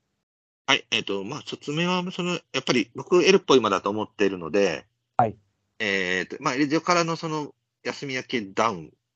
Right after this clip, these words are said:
Speaker 1: で、まあまあ、馬体がちょっと増えてこなかったのがどうなのかなと思ったんですけども。
Speaker 2: はい。
Speaker 1: えー、個人的にはやっぱり、カーネリアン程度はさせてほしかった。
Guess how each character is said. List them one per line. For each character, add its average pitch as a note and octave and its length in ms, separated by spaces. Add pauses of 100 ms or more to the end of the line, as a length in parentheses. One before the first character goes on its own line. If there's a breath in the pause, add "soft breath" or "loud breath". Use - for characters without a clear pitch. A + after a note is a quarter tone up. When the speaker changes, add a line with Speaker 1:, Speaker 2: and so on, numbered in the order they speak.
(960)
Speaker 1:
で、 A#2+ 200
ま A#2 140
あ - 20
ま F#2+ 80
あ、 - 20
馬 A#2 120
体 D3 120
が F3+ 60
ち G3+ 40
ょ - 40
っ - 20
と - 80
増 - 140
え A#2+ 60
て D#3 80
こ C#4 100
な D#4+ 80
か D#4 80
っ - 20
た A#2+ 100
の F#2+ 80
が E2+ 200
ど G#2 140
う - 20
な D#2 80
の C#2 40
か D#2+ 60
な D#2 160
と - 100
思 F#2 100
っ E2+ 60
た D2+ 120
ん - 20
で C#2+ 80
す - 80
け D#2+ 100
ど D2 100
も。 E2 340 (360)
Speaker 2:
は B2+ 80
い。 G#2 100 (480)
Speaker 1:
え G#2+ 60
ー、 G2 720 (680)
個 - 180
人 B3 180
的 A#3 180
に A3 120
は A#2 80
や F#2+ 60
っ - 40
ぱ A2 120
り、 E2 280 (600)
カ D3+ 180
ー C#3 60
ネ C#3 80
リ C3 100
ア A#2+ 40
ン A2+ 40
程 A#2 180
度 F2+ 60
は D#2 60
さ - 120
せ - 80
て - 40
ほ F#2 60
し - 60
か - 80
っ - 40
た。 - 160